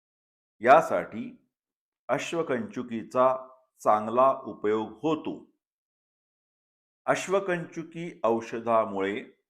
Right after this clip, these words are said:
मोठमोठाले जुलाब होतात आणि जुलाबावाटे कफ निघून जातो, त्यामुळे छातीमध्ये कफाची घुसमट कमी होते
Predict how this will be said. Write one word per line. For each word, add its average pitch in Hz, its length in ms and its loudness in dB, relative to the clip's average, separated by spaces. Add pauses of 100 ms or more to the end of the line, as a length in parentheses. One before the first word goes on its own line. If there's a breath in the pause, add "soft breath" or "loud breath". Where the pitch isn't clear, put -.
(760)
मोठमोठाले 139 1160 0
जुलाब 123 520 6
होतात 156 640 0 (1080)
आणि 120 380 2 (180)
जुलाबावाटे 113 1120 2 (480)
कफ 139 360 6 (200)
निघून 113 600 -8
जातो, 120 800 -2 (600)
त्यामुळे 98 640 4 (460)
छातीमध्ये 110 920 -2 (260)
कफाची 131 920 0 (320)
घुसमट 147 480 -4 (440)
कमी 170 240 0
होते 95 720 -8